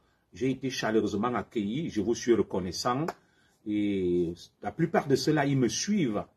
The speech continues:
ils m'écoutent et ils me l'ont signifié hier. Merci. Nous ne pouvons que promouvoir cet esprit entre les Camerounais. Voilà.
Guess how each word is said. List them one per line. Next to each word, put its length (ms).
ils 120
m'écoutent 640
et 320
ils 60
me 100
l'ont 160
signifié 500
hier. 260
Merci. 460
Nous 100
ne 60
pouvons 380
que 340
promouvoir 500
cet 240
esprit 600
entre 680
les 420
Camerounais. 600
Voilà. 540